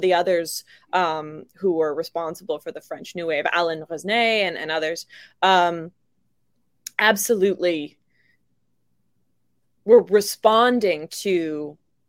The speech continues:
splashy, impersonal Hollywood movies by making nitty-gritty, slow, highly personal, and extremely exquisite,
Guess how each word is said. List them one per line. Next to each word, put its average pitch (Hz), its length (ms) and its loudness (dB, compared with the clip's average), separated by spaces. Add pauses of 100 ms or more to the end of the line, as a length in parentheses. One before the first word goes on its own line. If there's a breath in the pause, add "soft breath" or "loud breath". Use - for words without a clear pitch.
splashy, 190 960 0
impersonal 170 720 -6
Hollywood 147 600 -8 (180)
movies 147 580 -8 (840 soft breath)
by 185 480 6
making 165 600 0 (220)
nitty-gritty, 165 960 0 (1000)
slow, 160 840 2 (120)
highly 190 640 2
personal, 175 880 -10 (380 soft breath)
and 156 420 -4
extremely 170 880 -4
exquisite, 147 920 -4